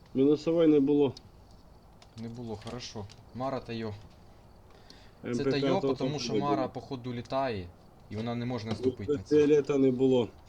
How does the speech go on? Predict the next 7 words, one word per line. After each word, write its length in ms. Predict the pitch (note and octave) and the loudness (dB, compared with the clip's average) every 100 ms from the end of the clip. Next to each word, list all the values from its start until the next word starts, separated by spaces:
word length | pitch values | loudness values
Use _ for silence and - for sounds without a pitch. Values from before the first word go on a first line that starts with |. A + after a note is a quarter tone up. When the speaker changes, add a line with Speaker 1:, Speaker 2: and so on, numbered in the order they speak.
| - B2 A2 - | -10 -10 -10 2
Speaker 1:
<laughs> 180 | F#3+ F#3+ F#3 G3 F#3+ - - C#4+ - - - - - - - - - - F3+ - E3 - | 4 4 2 -2 -2 -8 2 4 4 -2 -18 -20 -20 -20 -20 -20 -20 -18 -16 -14 -8 6
Вычеркни 520 | F3+ A3 F#3 E3+ D#3+ | 8 8 6 6 6
М 100 | D3+ | 6
П 100 | D3+ | 4
пять 260 | D#3 D3 D3 | 4 4 6
и 60 | |
ультрафиолет. 680 | C3+ B2 C3 C3 A#2 G#2 | 4 4 0 2 2 2